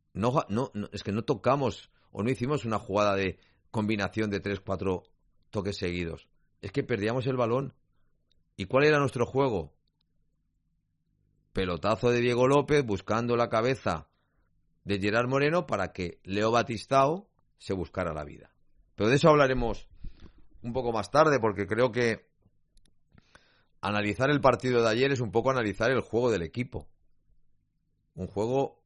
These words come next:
ramplón, sin sentido. Y no es la primera vez que jugamos así.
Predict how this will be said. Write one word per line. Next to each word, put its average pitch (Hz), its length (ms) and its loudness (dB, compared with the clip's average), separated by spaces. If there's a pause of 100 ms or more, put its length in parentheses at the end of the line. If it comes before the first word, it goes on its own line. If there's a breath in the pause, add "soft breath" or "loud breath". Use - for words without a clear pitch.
(240)
ramplón, 120 640 2 (1200)
sin 101 220 -8
sentido. 82 500 -6 (1400)
Y 101 100 -4
no 120 140 2
es 156 80 2
la 147 100 4
primera 98 320 0
vez 120 140 0
que 92 100 -6
jugamos 80 400 -6
así. - 340 -16